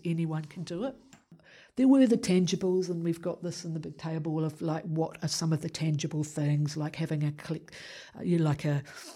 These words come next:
eclectic approach to service provision and, you know, really challenging some of those myths and stereotypes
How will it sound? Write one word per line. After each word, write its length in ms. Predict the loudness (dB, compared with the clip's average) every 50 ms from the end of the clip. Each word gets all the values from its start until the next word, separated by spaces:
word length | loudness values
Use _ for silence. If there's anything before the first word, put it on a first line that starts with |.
| -20 -20 -20 -20 -20 _ _ -12
eclectic 480 | -8 -6 -4 -4 -4 -4 -6 -6 -2 -2
approach 640 | -4 -4 -2 -2 0 0 0 0 0 -4 -4 -4 -4
to 340 | -2 0 2 2 2 2
service 420 | 0 0 0 0 0 0 -2 -6 -6
provision 720 | -4 -4 -2 0 0 -2 -2 -2 -2 -2 0 0 0 -2 -2
and, 480 | -2 -4 -4 -2 -2 -2 0 -2 -2 -4 -6 -10 -18 -20 -20 -14 _
you 140 | 0 2 4
know, 340 | 4 4 4 4 4 2 2 2
really 320 | 4 4 6 6 6 4
challenging 480 | 2 2 2 4 4 4 2 0 -2 -4
some 200 | -2 -2 0 -2
of 100 | 0 0
those 240 | -2 -2 -2 -2
myths 600 | 0 0 0 0 -2 -2 -6 -6 -6 -8 -8 -10 -8 -4
and 140 | -4 -4 -2
stereotypes 1400 | -4 -4 0 2 2 4 4 6 4 4 4 2 0 -4 -4 -2 0 0 0 0 -2 -4 -4 -4 -4 -4